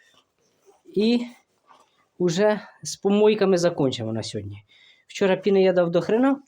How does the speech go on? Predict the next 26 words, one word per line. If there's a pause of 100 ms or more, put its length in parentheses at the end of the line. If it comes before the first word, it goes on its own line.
я
думаю,
сьогодні
вона
буде. (460)
Я
вчора
її
не
міг
толком
вимить,
лилась
та
піна. (580)
І... (100)
Але
щас
уже (200)
день,
время
є, (1500)
то
я
думаю,
вимию.